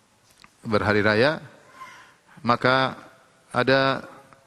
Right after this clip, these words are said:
sebagian dari orang-orang Habasyah bermain-main, ya.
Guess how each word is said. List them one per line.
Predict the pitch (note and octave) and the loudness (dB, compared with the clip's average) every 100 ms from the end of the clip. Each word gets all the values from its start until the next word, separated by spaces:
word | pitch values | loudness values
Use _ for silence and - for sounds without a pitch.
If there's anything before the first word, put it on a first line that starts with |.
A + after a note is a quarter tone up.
| _ _ _ _ | _ _ _ _
sebagian | - - B2 A#2+ C#3+ C3+ | -8 -2 -2 2 0 2
dari | A#2+ A#2 A#2 | 2 2 2
orang-orang | A#2+ B2 C3 B2+ | 0 2 0 0
Habasyah | B2+ C#3+ D3 F3 D#3 - - | 0 2 0 0 -4 -8 -6
bermain-main, | C#3 C#3+ D#3+ D#3+ F#3 D#3 E3 A2+ | -2 0 0 0 0 0 -2 -8
ya. | B2 | -8